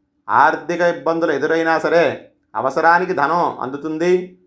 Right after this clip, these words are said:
కుటుంబ వాతావరణం గందరగోళంగా ఉండడానికి అవకాశాలున్నాయి. ఆధ్యాత్మిక సేవా కార్యక్రమాల్లో పాల్గొంటారు. బంధువుల నుండి శుభకార్య ఆహ్వానాలు అందుకుంటారు.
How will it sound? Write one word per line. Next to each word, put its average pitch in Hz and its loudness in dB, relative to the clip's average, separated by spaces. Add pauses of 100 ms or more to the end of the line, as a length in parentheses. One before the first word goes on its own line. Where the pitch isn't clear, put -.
(460)
కుటుంబ 170 -2
వాతావరణం 165 4
గందరగోళంగా 165 -2
ఉండడానికి 156 -2
అవకాశాలున్నాయి. 156 2 (680)
ఆధ్యాత్మిక 160 2
సేవా 160 0
కార్యక్రమాల్లో 156 -2
పాల్గొంటారు. 156 0 (680)
బంధువుల 156 2
నుండి 180 -2
శుభకార్య 170 2
ఆహ్వానాలు 160 2
అందుకుంటారు. 160 -2